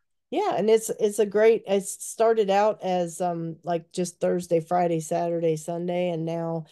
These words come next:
I think I get there the Sunday before, and I'm there for a whole week. And so you can make a whole vacation of it, ride in Ty's clinic, and then stay for the show and the parade and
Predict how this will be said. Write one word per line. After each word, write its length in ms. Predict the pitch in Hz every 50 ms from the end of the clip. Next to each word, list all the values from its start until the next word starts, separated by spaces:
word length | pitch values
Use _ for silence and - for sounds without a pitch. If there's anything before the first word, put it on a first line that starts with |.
| - - _ _ _ -
I 80 | 160 160
think 220 | 160 180 180 175
I 140 | 180 170 170
get 280 | 170 170 160 165 165
there 180 | - 170 170 170
the 100 | 165 160
Sunday 600 | 156 - - 170 165 170 170 165 165 165 165 165
before, 560 | 160 160 151 151 - - 175 170 180 175 170
and 80 | 170 160
I'm 140 | 156 156 165
there 220 | 165 165 165 160
for 220 | 160 - 165 156
a 40 | 156
whole 260 | 160 170 170 170 160
week. 440 | 165 170 170 170 170 170 170 165 -
And 320 | 170 147 139 151 151 151 - _ - _ _ _
so 180 | - - 180
you 220 | 170 170 175 185 185
can 360 | - - 202 190 190 185 180
make 200 | 175 175 170 165
a 80 | 165 160
whole 240 | - 175 175 175
vacation 800 | 170 165 165 160 160 156 - 170 170 175 180 - - 185 180 170
of 200 | 165 170 165 170
it, 140 | 175 180 175 -
ride 260 | 165 160 165 165 165
in 80 | 165
Ty's 320 | 165 170 165 165 160 156 -
clinic, 420 | - - 190 196 196 190 185 -
and 140 | 170 165 160
then 140 | 156 156 156
stay 380 | 156 - - - 160 165 165 160
for 200 | 156 - - 160
the 140 | 156 156 147
show 460 | 151 - - - 180 170 170 170 170
and 100 | 165 160
the 60 | 156
parade 580 | 151 - - 170 170 165 170 170 170 170 165 160
and 300 | 156 135 139 147 151